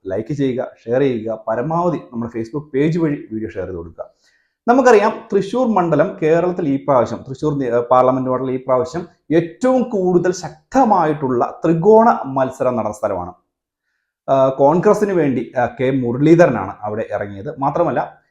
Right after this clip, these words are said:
സി പി ഐക്ക് വേണ്ടി, ആ, ഇടതുപക്ഷ വിഭാഗത്തിന് വേണ്ടി ഇറങ്ങിയിരിക്കുന്ന സുനിൽ കുമാർ, കൂടാതെ എൻ ഡി എ മുന്നണിയുടെ സ്ഥാനാർത്ഥിയായിട്ട് വന്നിരിക്കുന്നത്, ആ, സുരേഷ് ഗോപി ആണ് എന്നുള്ളൊരു കാര്യം.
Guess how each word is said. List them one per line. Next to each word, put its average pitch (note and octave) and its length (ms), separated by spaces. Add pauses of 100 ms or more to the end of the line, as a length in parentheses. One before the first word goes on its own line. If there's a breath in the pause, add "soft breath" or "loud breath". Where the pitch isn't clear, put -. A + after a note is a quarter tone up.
സി A#3 280
പി A#3 40
ഐക്ക് D#3+ 240
വേണ്ടി, A2+ 340
ആ, B2 340
ഇടതുപക്ഷ C#3 340
വിഭാഗത്തിന് B2 460
വേണ്ടി A#2+ 280
ഇറങ്ങിയിരിക്കുന്ന A#2 440
സുനിൽ A#2+ 300
കുമാർ, B2 420 (340 soft breath)
കൂടാതെ F#3+ 460 (120)
എൻ G3 280
ഡി A3 100
എ A#3+ 140
മുന്നണിയുടെ E3 500
സ്ഥാനാർത്ഥിയായിട്ട് C#3 840
വന്നിരിക്കുന്നത്, A2+ 680 (520)
ആ, C#3 80
സുരേഷ് D3 380
ഗോപി C#3 300
ആണ് G#2 240
എന്നുള്ളൊരു F#2+ 360
കാര്യം. F#2 220